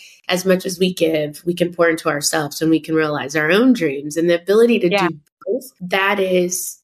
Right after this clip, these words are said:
Speaker 1: it's the magic, like,
Speaker 2: It
Speaker 1: because
Speaker 2: is. And it's so interesting because when we really think back to three years ago, it's like, I think a part of my story that if you don't know me, a lot of people don't know that it was actually also a moment where I was forty-seven years old and starting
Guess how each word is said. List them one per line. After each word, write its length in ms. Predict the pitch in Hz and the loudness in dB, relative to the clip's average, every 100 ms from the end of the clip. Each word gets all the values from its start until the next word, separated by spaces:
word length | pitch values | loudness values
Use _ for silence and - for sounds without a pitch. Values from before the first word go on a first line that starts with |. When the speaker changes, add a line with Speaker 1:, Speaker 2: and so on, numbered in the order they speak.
| _ | _
Speaker 1:
it's 180 | - 240 | -4 -2
the 120 | - | 0
magic, 520 | 269 240 269 226 180 190 | 0 0 -2 0 0 2
like, 320 | 196 190 - _ | 0 0 -8 _
Speaker 2:
It 80 | 226 | -4
Speaker 1:
because 380 | 226 208 190 180 | -2 2 2 2
Speaker 2:
is. 140 | 160 - | 2 2
And 160 | 262 | 2
it's 160 | 285 - | 2 -2
so 180 | 359 339 | -8 -2
interesting 520 | 269 269 262 - 196 180 | -2 2 0 0 0 0
because 220 | 190 175 | -2 -2
when 140 | 196 | 0
we 80 | 196 | 0
really 380 | 180 220 240 240 | 2 4 4 0
think 200 | 190 175 | -2 -2
back 260 | 170 175 | -2 -4
to 120 | - 196 | -4 -4
three 220 | 151 151 | -2 -2
years 240 | 156 160 | -2 -4
ago, 320 | 156 139 127 | -4 -2 -2
it's 200 | 131 - | -4 -6
like, 240 | 151 139 - _ - | -4 -4 -4 _ -4
I 80 | 208 | 0
think 180 | 240 233 | 2 0
a 60 | |
part 300 | - 185 202 | 0 0 0
of 80 | 202 | 0
my 140 | 185 | -2
story 360 | 165 - 160 160 | -2 -2 0 2
that 240 | 156 - _ - | 0 -2 _ -10
if 140 | 170 | -4
you 80 | 190 | 0
don't 260 | 202 - 175 | 2 2 2
know 180 | 180 220 | 2 2
me, 120 | 185 | 2
a 80 | 165 | 2
lot 140 | 160 | 0
of 60 | 160 | -4
people 220 | 185 170 | -6 -4
don't 300 | 180 175 165 | -2 -2 -2
know 260 | 165 202 | 2 2
that 140 | 170 156 | 2 -2
it 80 | 151 | -2
was 120 | 160 | 0
actually 600 | 170 240 - 165 151 143 _ _ - | 0 0 -2 -2 -2 -6 _ _ 2
also 520 | 214 233 - 175 156 | 2 4 4 4 4
a 100 | - | 0
moment 340 | 185 170 160 160 | 0 0 0 -2
where 140 | 156 | -2
I 80 | 170 | -2
was 160 | 180 - | -2 -4
forty-seven 640 | 175 180 180 170 160 160 | -2 -2 0 -2 -2 -4
years 240 | 156 139 | -6 -4
old 240 | 170 180 175 | -2 -2 -2
and 180 | 160 - | -6 -6
starting 560 | - 175 160 170 160 | -4 0 0 0 -2